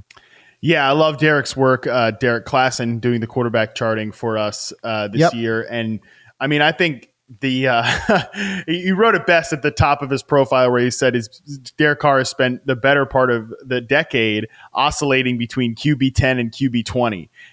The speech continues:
Speaker 1: in the N F L. And that makes a ton of sense, right? That has just been the Derek Carr experience.
Speaker 2: Yeah.
Speaker 1: He's really never been better than ten.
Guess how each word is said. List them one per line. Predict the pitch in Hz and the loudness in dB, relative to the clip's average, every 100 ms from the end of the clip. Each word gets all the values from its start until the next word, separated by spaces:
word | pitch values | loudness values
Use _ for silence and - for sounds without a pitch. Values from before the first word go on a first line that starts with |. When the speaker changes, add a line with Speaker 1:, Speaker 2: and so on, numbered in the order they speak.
| _ 123 | _ -4
Speaker 1:
in | 120 | -2
the | 117 | 0
N | 113 107 | 0 0
F | 101 | 0
L. | 120 107 98 - | 2 2 2 0
And | 123 117 110 | -2 -2 0
that | 143 147 143 - | 0 0 -2 -4
makes | 131 127 - | -2 -2 -6
a | 127 | -2
ton | 139 120 | 0 0
of | 107 | 0
sense, | 113 101 - | -2 -2 -2
right? | 113 110 | 0 2
That | 123 120 | 2 2
has | 117 107 | 2 0
just | 120 - | -4 -2
been | 113 | -2
the | 104 | 0
Derek | 117 113 - | 0 0 0
Carr | 113 | 0
experience. | 110 - 123 104 | 0 0 0 0
Speaker 2:
Yeah. | - - | -4 -2
Speaker 1:
He's | 160 | 0
really | 185 214 | 2 4
never | 208 202 196 | 4 2 2
been | 220 | 4
better | 190 196 | 4 4
than | 233 226 | 2 2
ten. | 214 190 214 | 2 2 0